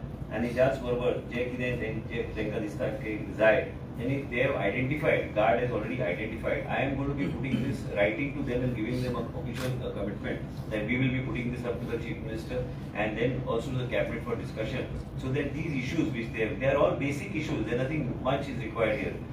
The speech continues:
But wherever they require, the lady doctor safety is prime for the state of Goa. Me, not only as being a health minister, but also being a, uh, minister for women and child,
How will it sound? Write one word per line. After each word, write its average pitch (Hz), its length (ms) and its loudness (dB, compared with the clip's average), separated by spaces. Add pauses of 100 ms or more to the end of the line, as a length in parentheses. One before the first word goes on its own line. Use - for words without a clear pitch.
(200)
But 131 160 0
wherever 151 480 6
they 147 120 2
require, - 500 4 (300)
the 113 60 -2
lady 113 360 2
doctor 143 320 2
safety 127 520 -2
is 127 140 0
prime 107 460 2
for - 60 -4
the - 100 -4
state - 240 -6
of - 160 -4
Goa. - 160 -2 (100)
Me, 143 300 2
not 123 220 0
only 139 200 0
as 123 120 -2
being 117 180 -2
a - 60 0
health - 160 -2
minister, - 360 -4
but 123 160 -2
also - 200 -2
being - 240 -2
a, 110 220 -4
uh, - 80 -2 (200)
minister - 340 -2
for 107 100 0
women 101 280 -2
and 110 180 -2
child, 101 280 2